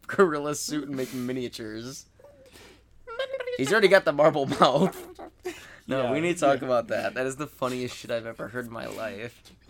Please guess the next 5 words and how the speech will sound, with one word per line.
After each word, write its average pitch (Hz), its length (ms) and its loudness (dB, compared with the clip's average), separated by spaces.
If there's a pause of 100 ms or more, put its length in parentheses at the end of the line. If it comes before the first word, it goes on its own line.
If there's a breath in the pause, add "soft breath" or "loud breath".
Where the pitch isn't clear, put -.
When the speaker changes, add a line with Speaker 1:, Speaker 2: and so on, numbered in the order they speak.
(160)
Speaker 2:
My 113 200 -4
dad, 101 440 -4
his, 107 420 -10 (220)
my 101 180 -10
father, 95 680 -6